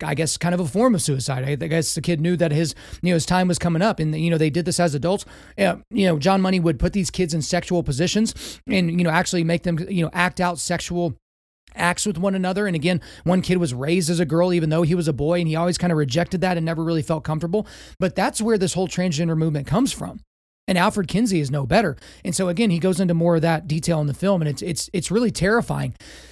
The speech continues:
Because when you take all these different things to bedrock, because again, you know, you'll get this where people are like, "Oh, well, Christians are okay with this and Christians are okay with that."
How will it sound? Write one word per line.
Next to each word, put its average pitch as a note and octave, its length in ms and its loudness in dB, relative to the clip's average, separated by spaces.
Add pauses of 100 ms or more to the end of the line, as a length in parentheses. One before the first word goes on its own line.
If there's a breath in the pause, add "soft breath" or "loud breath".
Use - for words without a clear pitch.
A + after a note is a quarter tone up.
(400 loud breath)
Because G#3 300 2
when G3+ 80 2
you F#3+ 80 0
take A#3 220 2
all G3 180 4
these G3 160 0
different E3+ 240 0
things F3+ 180 0
to - 80 -6
bedrock, F3 380 2
because F3+ 240 0
again, F#3 300 0
you F3 120 0
know, F3+ 60 2
you'll E3+ 220 2
get G3 160 0
this F3+ 200 0
where D#3+ 140 0
people F3 240 0
are F3 80 2
like, F3 180 2
"Oh, C4 200 4
well, F#3 180 4
Christians A3 420 2
are G3 100 4
okay G3+ 260 4
with E3+ 100 0
this G#3 220 4
and F3+ 80 -2
Christians F#3+ 280 0
are F3+ 120 4
okay F3 240 2
with D3+ 140 0
that." G#3 240 2